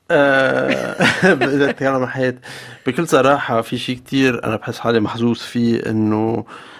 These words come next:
آه، كتير فخور بكتير من الأعمال اللي عملتها، إن كانت، آه، أعلام-، أعمال أنتجتها أو أخرجتها، لأنه،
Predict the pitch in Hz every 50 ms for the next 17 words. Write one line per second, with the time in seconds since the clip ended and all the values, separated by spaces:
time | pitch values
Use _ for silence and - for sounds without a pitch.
0 | - - _ _ - - 107 104 104 104 104 104 98 101 107 98 90 - - -
1 | 151 - - 123 - - 143 127 120 123 - - - 131 120 120 117 107 104 107
2 | 107 107 110 107 104 104 104 104 104 110 107 104 - - 110 104 104 101 - 110
3 | 104 104 98 - - - - - - - - - - - - - - 113 110 110
4 | 110 110 - - - - 107 107 110 113 113 - - 113 107 - 107 107 - -
5 | 107 64 - - - - - - 110 101 - - - - 113 - - - - -
6 | - - - - - - 110 104 113 127 127 123 123 120 123 120 117 117 117 117
7 | 113 -